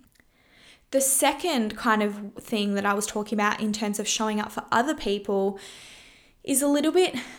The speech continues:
different. It's not that really internal sense of worthiness, but it's literally just being, like, front of mind, right? So if you want a pay rise and you're being a quiet achiever, which is okay, like, we, you don't always,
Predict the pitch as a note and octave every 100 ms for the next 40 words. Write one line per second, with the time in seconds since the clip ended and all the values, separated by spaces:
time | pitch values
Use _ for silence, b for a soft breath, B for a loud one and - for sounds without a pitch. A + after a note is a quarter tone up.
0 | B B3+ A#3 C4 D4 B3 - A#3 A#3+ B3+
1 | A#3+ A3+ A3 G#3+ G#3+ G#3+ G#3 G#3+ G#3 G#3
2 | G#3 G#3 G3+ G#3 G#3 G3 G3+ A3+ - -
3 | A#3 A3+ A#3 C4 - - D#4+ C#4 A#3 -
4 | A3 A3 G#3+ G#3 G#3+ - - - A#3 A3+
5 | A3 A#3+ B3+ - - - G#3 G#3+ C4 F4+
6 | B B B B - - C4 B3+ B3+ -
7 | - _ _ _ - C4 C4 C#4+ D#4+ F#4
8 | F#4 A#3+ A#3 A#3+ G#3+ G#3 - A3 G#3+ G#3+
9 | G#3+ G#3+ G#3+ - - A#3+ A#3 A3+ - G#3+
10 | G#3+ C4+ - A3+ A3 A3+ A#3+ B3 - G#3+
11 | G#3+ A#3+ G3+ G3 G3+ - A3 - G#3 A3
12 | G#3+ A3 A#3+ B3 A#3+ A#3